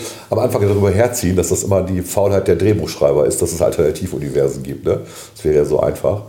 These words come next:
Und tatsächlich, ähm, gibt es ein Alternativuniversum, wo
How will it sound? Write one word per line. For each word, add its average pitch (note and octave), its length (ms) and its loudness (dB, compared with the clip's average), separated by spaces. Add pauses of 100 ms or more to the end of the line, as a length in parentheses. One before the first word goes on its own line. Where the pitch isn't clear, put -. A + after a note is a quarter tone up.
(600)
Und E2 260 0
tatsächlich, F2+ 600 0
ähm, F2 400 2 (480)
gibt - 160 -8
es E2+ 120 0
ein D2+ 100 0
Alternativuniversum, E2+ 1300 0
wo D#2+ 360 0